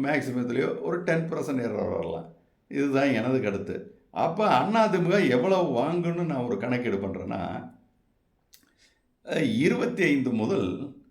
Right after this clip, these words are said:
குறைஞ்சபட்சம் இருபத்தைந்து, இருபத்தைந்து கூட கிடையாது, எனது பார்வையில் இருபத்தி ஆறு தான்.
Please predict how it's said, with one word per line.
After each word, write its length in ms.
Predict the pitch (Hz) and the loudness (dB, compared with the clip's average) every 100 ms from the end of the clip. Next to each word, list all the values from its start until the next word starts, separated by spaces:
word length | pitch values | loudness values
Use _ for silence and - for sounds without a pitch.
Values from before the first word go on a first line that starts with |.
| _ _ _ _ _ _ | _ _ _ _ _ _
குறைஞ்சபட்சம் 680 | 127 160 185 180 139 - - | 0 0 2 2 0 0 -2
இருபத்தைந்து, 800 | 131 139 135 135 120 113 - - - _ - | 0 0 0 -2 -2 -4 -8 -12 -20 _ -8
இருபத்தைந்து 580 | 98 123 127 127 120 | -2 0 4 4 4
கூட 220 | 120 165 170 | 4 2 2
கிடையாது, 500 | 151 156 147 - 120 | 4 6 4 2 -2
எனது 280 | 131 139 | -2 -2
பார்வையில் 480 | 131 139 147 151 151 | -2 0 0 0 0
இருபத்தி 340 | 127 143 131 127 | 0 0 0 2
ஆறு 280 | 110 120 | 2 2
தான். 360 | 104 - - - | 0 -2 -6 -16